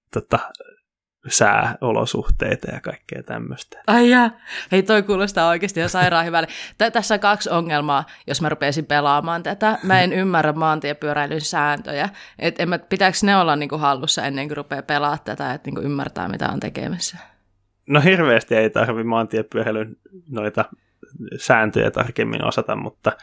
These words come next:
Speaker 1: tämmöiset peruslainalaisuudet just kuin, että peesissä, peesissä on helpompaa siellä aurinkokannella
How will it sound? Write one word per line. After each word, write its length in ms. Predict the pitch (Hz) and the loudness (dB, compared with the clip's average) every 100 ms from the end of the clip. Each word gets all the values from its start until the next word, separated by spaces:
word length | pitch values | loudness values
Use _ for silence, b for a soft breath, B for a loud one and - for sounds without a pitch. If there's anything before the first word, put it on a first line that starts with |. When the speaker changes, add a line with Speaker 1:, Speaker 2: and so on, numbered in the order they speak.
| B B - | B B 0
Speaker 1:
tämmöiset 440 | 107 104 98 107 - | 2 2 0 -2 2
peruslainalaisuudet 1500 | 113 107 - - - - 113 107 104 101 110 - 110 107 - | 4 4 0 -2 -4 0 2 2 2 0 0 -2 -4 -4 -6
just 220 | - - - | -8 -8 -8
kuin, 160 | - - | -6 -6
että 280 | - - - B B B B _ _ _ - | -6 -6 -8 B B B B _ _ _ 4
peesissä, 640 | 117 107 - 101 - - - 226 262 _ _ _ _ _ _ | 6 6 2 0 0 0 -2 -10 -20 _ _ _ _ _ _
peesissä 580 | - 117 110 107 - 110 | 2 2 2 -2 0 2
on 280 | 107 113 104 - 127 | 2 0 -6 -2 2
helpompaa 560 | 120 110 107 104 113 | 4 4 0 2 0
siellä 280 | - 113 110 | 0 2 4
aurinkokannella 1000 | 117 120 113 110 - 107 113 107 110 110 | 4 4 0 -4 -4 -6 -6 -6 -6 -6